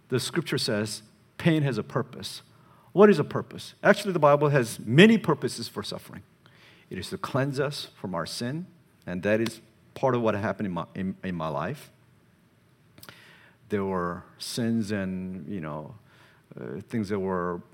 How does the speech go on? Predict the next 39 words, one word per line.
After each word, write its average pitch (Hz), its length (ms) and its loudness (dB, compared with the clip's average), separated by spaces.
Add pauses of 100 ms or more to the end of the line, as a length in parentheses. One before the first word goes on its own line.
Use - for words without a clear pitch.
(160)
uh, 80 360 -8
wrong 101 580 0
and 87 180 -8
broken 95 520 -4
that 82 280 -8
God 87 240 -4
had 90 140 -6
to - 80 -12
drive 85 460 -4
out 90 260 -2
of 90 120 -6
me, 90 260 -8 (600)
okay? 107 340 -12 (420)
But 117 80 -6
there 139 80 0
are 143 60 0
many 143 220 2
purposes. - 420 -6
I, 127 140 2
I 135 180 2
want 160 180 -2
to 143 80 -2
focus 135 340 -4
on 120 60 -4
just 110 180 -4
one 104 220 -4
thing 104 280 -8
from 92 260 -10
this 90 120 -12
passage, - 600 -8
and 107 160 0
that 160 220 8
is, 107 180 0
it 104 120 -4
says, 101 420 -2 (380)
"It 220 160 6
is 127 360 4 (220)
so 214 500 6
that 180 320 4